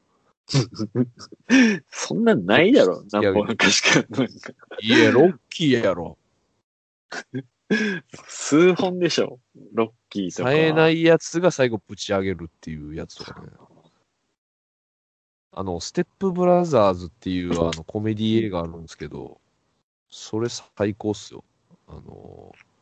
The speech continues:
Speaker 2: どうしようもないおっさん二人コンビが、最後、
Speaker 1: うん。
Speaker 2: まあ、すごいいい感じになるんですけど、
Speaker 1: うん。
Speaker 2: それ見てほしいな、リスナーの方々には。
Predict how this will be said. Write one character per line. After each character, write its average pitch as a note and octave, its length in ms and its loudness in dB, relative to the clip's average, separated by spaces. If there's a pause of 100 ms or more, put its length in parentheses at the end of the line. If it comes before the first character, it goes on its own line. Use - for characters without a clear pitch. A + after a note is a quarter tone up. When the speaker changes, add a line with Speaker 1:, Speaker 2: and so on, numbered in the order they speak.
(440)
Speaker 2:
ど G#2 140 0
う A2 60 2
し - 160 -2
よ B2 280 0
う A#2+ 40 -14
も A#2+ 100 -2
な A2+ 80 2
い G2+ 60 2
お E2+ 80 -2
っ - 20 -4
さ - 300 -6
ん F#2 100 -6
二 - 260 -6
人 F#2 120 -4
コ G2 180 -6
ン F#2+ 140 -8
ビ D#2 120 -8
が、 D2+ 400 -8 (280)
最 F#2+ 260 -2
後、 F#2 120 -4
Speaker 1:
う - 20 -4
ん。 F2 80 -8
Speaker 2:
ま D2 100 -8
あ、 - 60 -14
す - 160 -12
ご F2+ 160 -2
い E2+ 100 -4
い F2 40 -2
い E2+ 40 -8
感 E2+ 220 -12
じ E2+ 100 -20
に D#2+ 80 -18
な E2 80 -10
る C#2+ 60 -12
ん C#2+ 40 -14
で D#2 40 -16
す - 80 -20
け - 80 -18
ど、 G1+ 100 -16 (800)
Speaker 1:
う F#2+ 40 -10
ん。 - 260 -10 (880)
Speaker 2:
そ - 320 -18
れ G2 220 -2
見 F#2+ 140 -6
て F#2 80 -6
ほ F#2 80 -2
し - 200 -10
い F2 120 -8
な、 A#1 360 -12
リ D2+ 120 -12
ス - 160 -14
ナ C#2 100 -12
ー - 60 -16
の D#2+ 60 -18
方 - 200 -18
々 - 140 -16 (120)
に - 100 -20
は。 - 60 -20